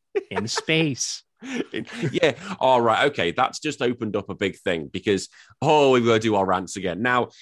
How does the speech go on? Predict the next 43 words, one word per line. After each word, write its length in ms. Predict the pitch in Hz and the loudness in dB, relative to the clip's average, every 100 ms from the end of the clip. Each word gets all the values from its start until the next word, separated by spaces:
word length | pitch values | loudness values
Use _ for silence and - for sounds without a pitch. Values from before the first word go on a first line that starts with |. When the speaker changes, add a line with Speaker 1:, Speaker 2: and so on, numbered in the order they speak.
| - - - | -20 -20 -6
Speaker 2:
in 280 | 165 185 - | -4 -4 -6
the 80 | 143 | -6
final 560 | - 165 160 170 156 | 0 2 2 2 2
level, 400 | 139 113 95 73 | 2 0 -2 -8
right? 180 | 78 78 | -8 -6
So 120 | - | -2
that's 180 | 117 127 | -2 -2
the 80 | 120 | -6
special 500 | - - 110 - 104 | -6 -4 -4 -2 -2
level. 380 | 95 92 73 - | -2 -4 -6 -6
And 140 | 101 | 2
the 60 | 120 | 2
only 120 | 180 | 4
way 120 | 180 | 4
you 120 | 160 123 | 2 0
get 200 | 127 - | -2 -4
to 60 | |
that 120 | 117 - | -10 -6
special 360 | 117 113 113 | -6 -4 -4
level 340 | 107 90 73 - - - - | -4 -4 -6 -14 -20 -12 -4
is 160 | 98 | -4
finding 600 | - 117 110 117 113 87 - | -2 0 2 2 0 -2 -6
six 460 | - - 120 - | -8 -4 -6 -6
silhouettes 580 | - - 110 101 101 - | -6 -2 0 0 -2 -6
of 120 | 95 | -8
Pokemon, 520 | - 98 117 104 73 - _ | -4 -4 -2 -4 -4 -10 _
which, 260 | 139 135 - - - | -2 -2 -8 -18 -4
how 200 | 214 220 | -2 0
the 120 | 190 | -2
fuck 340 | - - 180 | -6 -8 -8
did 160 | - 165 | -8 -4
you 100 | 156 | 0
know 160 | 143 135 | 2 2
they 220 | 135 156 | 2 2
were 120 | 165 | 0
there 300 | 135 85 76 | 0 0 -4
until 240 | 95 117 | -6 -4
you 120 | 104 95 | -4 -4
just 180 | 101 98 | -8 -10
randomly 600 | 87 95 95 104 98 95 | -6 -2 -2 -2 -2 -4
came 260 | - 95 95 | -4 -4 -4
across 360 | - 98 - | -4 -4 -4
it? 180 | 73 58 | -8 -10